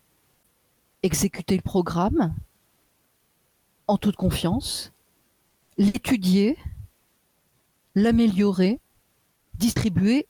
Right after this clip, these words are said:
des versions modifiées ou non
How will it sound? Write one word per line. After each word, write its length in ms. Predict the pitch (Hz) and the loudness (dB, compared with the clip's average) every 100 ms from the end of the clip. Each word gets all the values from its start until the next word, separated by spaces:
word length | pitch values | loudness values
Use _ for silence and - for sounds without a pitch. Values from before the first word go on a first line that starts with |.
| _ | _
des 340 | 165 180 226 277 _ _ _ _ | -4 0 0 -2 _ _ _ _
versions 580 | 269 180 196 170 - 247 | -6 0 0 0 0 2
modifiées 760 | 240 160 180 - - 214 247 - _ _ _ _ | 2 2 -2 -2 0 2 2 -2 _ _ _ _
ou 140 | 233 | 2
non 340 | 214 208 220 | 4 4 2